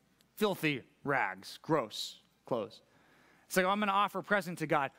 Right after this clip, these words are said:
I'm gonna give him my, my P E gym bag after, after I'm done." You know when you take it home on Fridays, right? You know, my people from La Paz, right? You know what I'm talking about? I went to La Paz, right? It smelled bad, and then you brought it home on Friday, and it always smelled bad, and you kept it in that.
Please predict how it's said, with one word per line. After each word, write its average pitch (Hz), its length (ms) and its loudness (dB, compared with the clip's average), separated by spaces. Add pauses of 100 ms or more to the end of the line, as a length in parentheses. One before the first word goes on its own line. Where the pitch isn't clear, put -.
(100)
I'm 165 80 0
gonna 175 120 2
give 175 160 2
him 170 80 -4
my, 165 180 2
my 156 200 2
P - 180 -6
E 160 500 -2 (140)
gym 156 260 2
bag 117 300 0 (100)
after, 143 300 0
after 135 240 -2
I'm 131 100 -4
done." 127 300 -2 (580)
You 160 80 0
know 185 60 4
when 180 80 4
you 160 40 0
take 151 200 0
it 156 80 0
home 139 240 -2
on 131 100 -2
Fridays, 131 560 -2
right? 143 240 -2 (800)
You 147 80 -8
know, 151 180 0
my 143 140 0
people 147 240 -6
from 147 160 -2
La 135 80 0
Paz, 131 460 -2
right? 139 360 -4
You 151 60 -10
know 151 100 -2
what 151 60 -2
I'm 139 60 -4
talking 147 200 0
about? 147 260 -4 (100)
I - 40 -2
went 160 120 -4
to 143 60 -4
La 135 40 -2
Paz, 123 420 -2 (360)
right? 139 140 -2 (580)
It 170 100 -4
smelled 156 360 2
bad, 139 400 2
and - 460 -18
then 151 100 0
you 143 60 2
brought 156 220 4
it 151 100 -8
home 143 440 -4 (260)
on 131 100 12
Friday, 139 340 6
and 131 100 0
it 117 40 0
always 131 240 2
smelled 135 300 4
bad, 127 220 6
and 135 60 -6
you 123 60 -6
kept - 220 0
it 143 100 -2
in 135 60 -4
that. 123 180 2